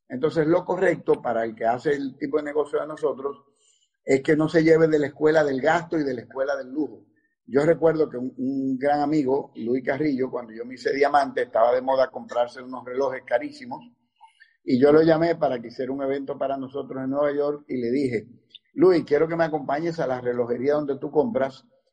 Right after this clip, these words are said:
para comprarme un reloj". Y él me dijo, "Perfecto, ¿cuánto tú crees que vale?". Digo, "Como veinticinco mil dólares". Y me dice, "¿Te puedo hacer una pregunta?". Y me dice,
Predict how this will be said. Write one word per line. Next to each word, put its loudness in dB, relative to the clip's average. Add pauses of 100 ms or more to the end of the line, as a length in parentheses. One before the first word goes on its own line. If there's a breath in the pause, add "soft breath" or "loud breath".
(240)
para 2
comprarme 0
un -4
reloj". 0 (800)
Y -6
él 0
me 2
dijo, 0
"Perfecto, -2
¿cuánto 0
tú -6
crees 0
que 0
vale?". 4
Digo, -4
"Como -16
veinticinco -16
mil -12
dólares". 2
Y -12
me -8
dice, -10
"¿Te 0
puedo 2
hacer 2
una 4
pregunta?". -2
Y -12
me -20
dice, -20